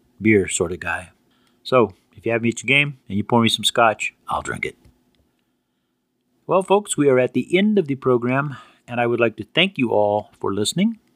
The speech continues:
If you have any suggestions, comments, or questions, I can be reached at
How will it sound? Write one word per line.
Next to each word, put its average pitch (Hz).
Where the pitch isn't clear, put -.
If 214
you 147
have 117
any 107
suggestions, 104
comments, 107
or 98
questions, 202
I 127
can 117
be 107
reached 107
at -